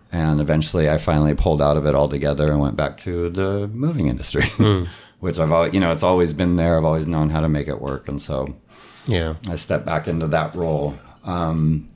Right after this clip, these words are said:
Speaker 1: and I satisfied that curiosity of mine and that need to, you know, go in and do something.
Speaker 2: Yeah. Okay.
Speaker 1: It was a great, great experience. I met, like,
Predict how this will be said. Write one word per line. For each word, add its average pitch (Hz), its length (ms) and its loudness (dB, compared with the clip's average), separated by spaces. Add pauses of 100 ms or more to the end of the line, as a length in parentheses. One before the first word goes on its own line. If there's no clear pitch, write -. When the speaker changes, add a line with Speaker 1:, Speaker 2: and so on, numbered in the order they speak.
(880)
Speaker 1:
and 101 140 0
I 90 100 0
satisfied 82 800 -2
that 76 340 -4 (920)
curiosity 80 800 2
of 76 100 2
mine 69 240 -2
and 71 160 0
that 69 180 -4
need 76 280 0
to, 71 360 -2
you 76 100 0
know, 65 260 -6
go 73 240 0
in 76 100 2
and 67 140 -2
do 78 140 -2
something. - 480 -10 (180)
Speaker 2:
Yeah. 95 300 0 (800)
Okay. 117 380 2 (320)
Speaker 1:
It 107 60 -4
was 95 140 0
a 92 40 0
great, 98 420 2
great 92 260 2
experience. 78 420 -2
I 85 80 -2
met, 78 280 0
like, 73 320 -6